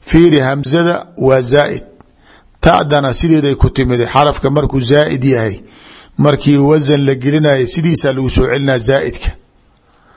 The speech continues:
Tayib. "Wa zaa'idun bilafdihi iktufi," yaa noo imaa doonto. Lafdiga zaa'idka, inta kalena fa iyo cayn iyo laamaa looga cabiraa. Marka caynul ficli aawe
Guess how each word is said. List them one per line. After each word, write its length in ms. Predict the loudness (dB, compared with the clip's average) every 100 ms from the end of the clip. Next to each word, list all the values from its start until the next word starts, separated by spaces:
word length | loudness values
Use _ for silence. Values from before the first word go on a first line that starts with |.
| -20 -20 -20 _
Tayib. 320 | 0 2 2 -2 -16 -20 _ _ _ _ _ -20 -20 -20 _ _ _ _ _ _ -20 -20 _ _ _ _
"Wa 100 | 2 2
zaa'idun 580 | 4 2 0 -2 -2
bilafdihi 540 | -2 0 -2 -2 -2 -2
iktufi," 460 | 0 2 4 4 -2 -2
yaa 140 | -2 0
noo 160 | -2
imaa 280 | -2 0 0
doonto. 380 | 0 -2 0 -2 -2 _ -20 -20 -20 -20 -20 -20 -20 _
Lafdiga 500 | -2 0 2 0 0
zaa'idka, 560 | 0 0 0 -2 -4 -2 -2 -2
inta 220 | 0 0
kalena 320 | 0 0 0 0
fa 220 | -2 -2
iyo 160 | -4
cayn 200 | -2 -4
iyo 100 | -2
laamaa 300 | 0 2 2
looga 260 | 0 -2 -2 -4
cabiraa. 400 | -2 -4 -4 -12 _ -20 -20 -18 -6
Marka 340 | 2 2 2 0 0
caynul 440 | 0 0 -2 -2
ficli 360 | -2 -2 0 0
aawe 320 | 0 0 -2